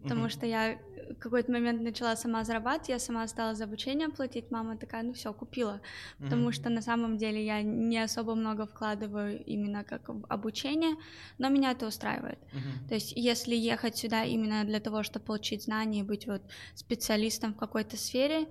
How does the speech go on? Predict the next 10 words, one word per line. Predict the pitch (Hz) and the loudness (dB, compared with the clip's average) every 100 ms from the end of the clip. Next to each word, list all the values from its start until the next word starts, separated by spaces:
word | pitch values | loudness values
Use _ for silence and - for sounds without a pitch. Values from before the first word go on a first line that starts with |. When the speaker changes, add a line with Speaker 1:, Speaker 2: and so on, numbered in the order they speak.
| - - - - - | -6 -20 -20 -20 -6
Speaker 1:
возможно, | 240 220 226 233 240 254 233 226 | -2 2 2 2 2 2 2 2
на | 233 226 | 0 0
английском | 214 220 226 - | 0 -2 -4 -4
языке | 220 208 214 226 214 208 214 - - - - - - | -2 -2 -4 -2 0 -2 -4 -14 -20 -20 -20 -20 -12
будет | - 214 214 | -6 -4 -2
не | 220 | -2
самый | 214 220 208 | -2 0 0
лучший | 208 202 208 | 0 -4 -6
вариант, | 214 214 240 254 - - - - | -2 0 0 -4 -8 -18 -18 -4
либо | 226 220 214 208 | 0 0 0 -2